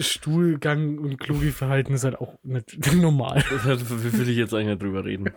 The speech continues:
Speaker 1: <laughs> Müssen wir jetzt nicht drüber reden. Aber Leute, Spargel, oh, da kann ich danach so gut aufs Klo. Und, oh, jetzt ist ja wieder Spargelstecher-Saison.
Speaker 2: Spargelzeit, ja, ja.
Speaker 1: Ey, Leute, nein! Da dreht, ich mag immer noch kein Spargel, ich bin immer noch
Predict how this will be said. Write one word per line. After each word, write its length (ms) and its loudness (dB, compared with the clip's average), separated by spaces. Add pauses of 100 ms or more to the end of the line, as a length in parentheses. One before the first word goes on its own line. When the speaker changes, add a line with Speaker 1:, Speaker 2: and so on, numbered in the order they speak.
Speaker 1:
<laughs> 540 0
Müssen 200 2
wir 80 4
jetzt 180 2
nicht 120 4
drüber 240 2
reden. 240 0 (220)
Aber 240 4
Leute, 360 6 (260)
Spargel, 420 2 (180)
oh, 160 4
da 120 8
kann 180 2
ich 80 0
danach 260 4
so 160 2
gut 160 0
aufs 180 2
Klo. 180 2
Und, 140 4 (160)
oh, 160 4
jetzt 140 2
ist 100 0
ja 160 6
wieder 240 6
Spargelstecher-Saison. 1200 4
Speaker 2:
Spargelzeit, 920 0
ja, 120 0
ja. 100 2
Speaker 1:
Ey, 200 6
Leute, 560 4
nein! 560 4 (1300)
Da 80 -6
dreht, 340 -4
ich 120 -4
mag 280 2
immer 160 2
noch 160 0
kein 160 -2
Spargel, 340 2
ich 120 -4
bin 120 -2
immer 140 -2
noch 280 -2